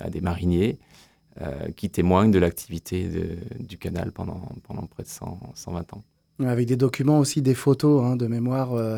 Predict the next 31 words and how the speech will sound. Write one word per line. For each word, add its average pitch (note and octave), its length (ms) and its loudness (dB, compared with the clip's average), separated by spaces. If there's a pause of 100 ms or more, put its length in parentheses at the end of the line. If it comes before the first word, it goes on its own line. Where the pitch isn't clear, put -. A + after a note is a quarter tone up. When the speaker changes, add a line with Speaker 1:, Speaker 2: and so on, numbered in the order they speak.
Speaker 1:
Énormément F2+ 300 2
de F2+ 80 6
Speaker 2:
hyper E2+ 100 2
Speaker 1:
photographies, - 540 4
Speaker 2:
sympa - 240 4
à - 20 6
Speaker 1:
cartes C3 200 4
Speaker 2:
voir, C3+ 220 4
Speaker 1:
postales. G2 340 6
Speaker 2:
euh, D#2+ 160 2
qui C3 120 -4
rendent B2 160 -2
bien B2+ 140 0
compte. - 320 -4 (120)
Speaker 1:
Euh, - 40 -8
ouais, D3 100 -8 (280)
ouais. - 120 -4
Speaker 2:
Ouais. G#2+ 100 -4 (920)
Bon, A#2 160 2
donc B2+ 220 0
ça, D3 380 6
euh, A#2 280 2
le C3+ 140 6
musée D#3 200 6
du C#3 120 4
Canal C3+ 240 6
de C#3 80 4
Berry C#3 340 8
qui C3+ 160 -2
sera - 160 0
ouvert C3 320 4